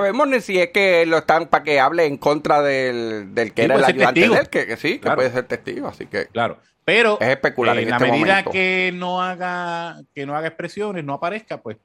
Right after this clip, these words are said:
Speaker 2: se presta para que haya más
Speaker 1: Claro, a veces
Speaker 2: especulación.
Speaker 1: también a ti te citan para ser testigo y te dicen, "Tú no puedes decir nada de que te llamamos, no puedes admitir de qué caso es que estamos hablando", ¿sabes?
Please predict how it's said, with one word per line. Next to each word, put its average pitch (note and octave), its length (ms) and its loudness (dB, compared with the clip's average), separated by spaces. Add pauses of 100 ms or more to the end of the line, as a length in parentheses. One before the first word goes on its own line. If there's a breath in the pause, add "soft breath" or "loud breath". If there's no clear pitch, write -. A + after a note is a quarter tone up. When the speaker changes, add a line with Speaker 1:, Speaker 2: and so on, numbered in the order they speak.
Speaker 2:
se - 180 -10
presta A#2+ 320 -8
para C3 180 -6
que B2+ 140 -8
haya A#2 160 -4
más A#2+ 140 -6
Speaker 1:
Claro, F#3 220 4
a - 40 4
veces D#3 180 -2
Speaker 2:
especulación. E3+ 80 -2
Speaker 1:
también F3 280 0
a F#3+ 80 0
ti E3 100 -8
te - 160 -2
citan D#3 560 -2 (320)
para A#2 200 2
ser A2+ 160 -6
testigo E3 560 0
y A#2+ 80 -10
te G#2+ 80 -4
dicen, B2 340 -4
"Tú A2+ 100 -4
no B2+ 140 -2
puedes D3+ 160 -2
decir D3 240 -4
nada C3+ 340 0
de A#2 80 -2
que A2 80 -6
te G2 140 -8
llamamos, C3 420 -2
no A2+ 140 -4
puedes A#2+ 280 2
admitir A#2+ 600 -4 (300 loud breath)
de G#2+ 240 -4
qué B2 180 -4
caso A#2+ 320 0
es - 60 -6
que A2+ 80 -4
estamos A2 340 0
hablando", D3 480 0
¿sabes? E3 240 -2